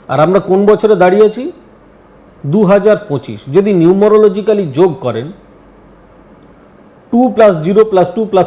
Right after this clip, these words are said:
five equal to nine। Nine is the lord of Mars, মঙ্গল।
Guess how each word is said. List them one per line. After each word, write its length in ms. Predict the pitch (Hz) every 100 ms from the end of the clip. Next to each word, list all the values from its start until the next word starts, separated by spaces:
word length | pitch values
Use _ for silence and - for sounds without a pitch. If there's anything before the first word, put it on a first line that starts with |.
| 185
five 200 | 180 120 - 175
equal 200 | 160 180
to 60 |
nine। 380 | 180 143 131 104 87 - - - _ - - _ _ 143
Nine 440 | 220 277 311 330 220
is 200 | 220 196
the 140 | 214 180
lord 200 | 202 214
of 160 | 254 269 - - _ _ 113 143
Mars, 240 | - - - - - 135
মঙ্গল। 440 | 160 175 127 98